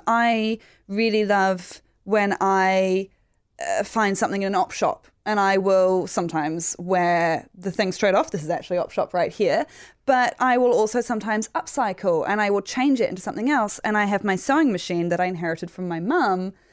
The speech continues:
and I use that. But if you're trying to buy a sewing machine,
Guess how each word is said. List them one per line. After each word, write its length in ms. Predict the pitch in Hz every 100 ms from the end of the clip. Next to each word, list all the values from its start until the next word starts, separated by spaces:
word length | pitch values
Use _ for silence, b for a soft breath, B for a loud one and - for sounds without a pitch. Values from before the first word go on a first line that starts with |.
| b b -
and 160 | 240
I 60 | 262
use 340 | 262 349 370 -
that. 380 | 190 139 - -
But 180 | 269 247
if 140 | 254 254
you're 100 | 247
trying 220 | 277 247
to 60 |
buy 320 | 190 214 254 359
a 100 | 226
sewing 360 | - 180 175
machine, 500 | 175 - 185 185 208